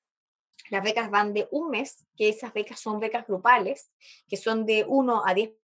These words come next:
personas. El, las becas generalmente, um, eh, cubren el alojamiento, ¿ya? El alojamiento dentro de la universidad. Las universidades en China son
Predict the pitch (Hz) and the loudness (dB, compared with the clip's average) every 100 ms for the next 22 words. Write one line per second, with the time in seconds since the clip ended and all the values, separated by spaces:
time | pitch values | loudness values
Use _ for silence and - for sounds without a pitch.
0 | _ - - 185 175 285 - _ - - | _ -8 -2 -2 -2 -6 -12 _ -20 -20
1 | - _ 208 214 190 185 180 175 170 165 | -20 _ 2 4 2 0 -2 -2 -4 -6
2 | 165 - 220 226 277 294 - 226 240 269 | -8 -6 -2 2 2 0 -6 0 0 0
3 | 277 240 233 254 254 _ - 214 220 208 | -2 -4 0 0 -2 _ -10 -6 -4 0
4 | 202 190 185 180 254 247 220 202 220 - | 2 2 0 0 -2 0 0 0 -2 -14
5 | - _ 220 240 240 - 208 202 208 262 | -20 _ 4 4 4 -4 -4 -4 -4 -6
6 | - - _ _ _ _ 196 208 196 214 | -6 -8 _ _ _ _ -2 0 0 -2
7 | 208 202 208 233 233 202 247 302 262 226 | -2 -4 -6 -4 -6 2 2 2 -2 -2
8 | 214 185 185 - 185 180 180 180 180 180 | -4 -6 -10 -4 0 0 -2 -4 -8 -8
9 | - 185 180 180 180 180 - 196 | -2 -2 -2 -6 -10 -8 -6 -6